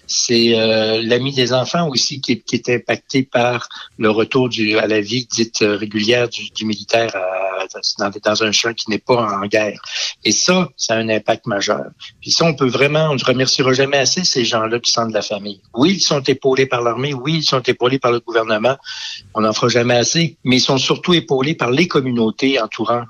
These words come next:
euh, Valcartier. Euh, vous parliez des gens de l'aéroport qui se sont engagés. Moi, je peux vous parler de Shannon, je peux vous parler de la ville de Valcartier, qui font tout en leur pouvoir pour aider justement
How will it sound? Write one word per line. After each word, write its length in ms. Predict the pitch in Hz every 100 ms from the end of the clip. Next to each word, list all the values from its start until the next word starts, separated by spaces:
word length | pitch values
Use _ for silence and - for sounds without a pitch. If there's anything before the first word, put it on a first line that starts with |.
| -
euh, 220 | 110 104 101
Valcartier. 600 | 110 - 113 - - 110 - - - -
Euh, 80 | 101
vous 120 | 107
parliez 280 | 110 117 127
des 200 | 120 120
gens 160 | 120 123
de 40 |
l'aéroport 520 | 120 113 113 139 127
qui 100 | -
se 80 | 117
sont 220 | 117 107
engagés. 480 | 120 113 120 117 151
Moi, 160 | 135 113
je 60 |
peux 100 | -
vous 160 | 113 117
parler 260 | 120 117 117
de 40 |
Shannon, 500 | - 123 127 151 151
je 80 | 139
peux 100 | 113
vous 120 | 110
parler 240 | - 117
de 80 | 123
la 80 | 120
ville 180 | 117 123
de 80 | 113
Valcartier, 680 | 113 - 120 - - 165 - _ _ - - -
qui 120 | 135
font 180 | - 117
tout 220 | 151 143
en 60 | 120
leur 160 | 117
pouvoir 500 | - 110 120 135 143
pour 200 | - 110 -
aider 340 | 117 113 143
justement 460 | 143 - 110 107